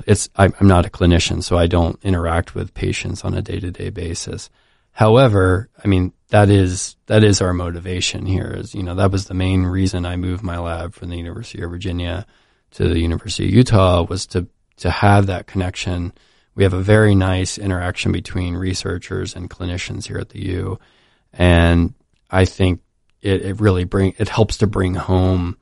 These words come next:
the reality of, of these cases. You know, s-, you know, we meet with the doctors who actually work with these patients. And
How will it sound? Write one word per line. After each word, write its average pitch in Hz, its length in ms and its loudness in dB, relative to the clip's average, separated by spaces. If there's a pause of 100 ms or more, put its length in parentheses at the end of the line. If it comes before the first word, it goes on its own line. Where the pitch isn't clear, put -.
(240)
the 90 140 -4
reality 87 640 0
of, 95 220 -10
of 95 460 -10
these 90 240 -10
cases. 95 560 -8
You 92 120 -12
know, 85 180 -12
s-, - 160 -20 (140)
you 101 160 -12
know, 90 80 -8
we 101 180 0
meet 101 380 6 (340)
with 101 160 -6
the 95 80 -10
doctors 92 500 -4
who 92 120 -6
actually 87 400 -10 (180)
work 92 260 -6
with 92 180 -10
these 87 200 -12
patients. - 720 -10 (440)
And 85 480 -4